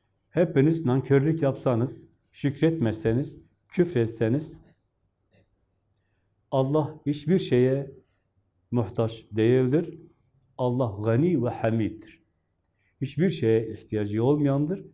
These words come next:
hamde layık olandır. Yani Allah bunu sizden istiyorsa, sizin için istiyor. Onun bir şeye ihtiyacı yok. İhtiyacı olduğu için değil. Zaten her şeyi onu hamd ile tesbih ediyor. Senden istediğim kendi iradenle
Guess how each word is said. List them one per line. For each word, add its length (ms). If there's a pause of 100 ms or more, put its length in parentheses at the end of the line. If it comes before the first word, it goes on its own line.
(120)
hamde 500
layık 360
olandır. 500 (1040)
Yani 160
Allah 420
bunu 160
sizden 340
istiyorsa, 580 (220)
sizin 240
için 460 (300)
istiyor. 440 (1700)
Onun 220
bir 60
şeye 260
ihtiyacı 380
yok. 300 (200)
İhtiyacı 460
olduğu 300
için 300
değil. 280 (480)
Zaten 380
her 140
şeyi 260
onu 160
hamd 340
ile 200
tesbih 360
ediyor. 360 (1000)
Senden 420
istediğim 580
kendi 280
iradenle 760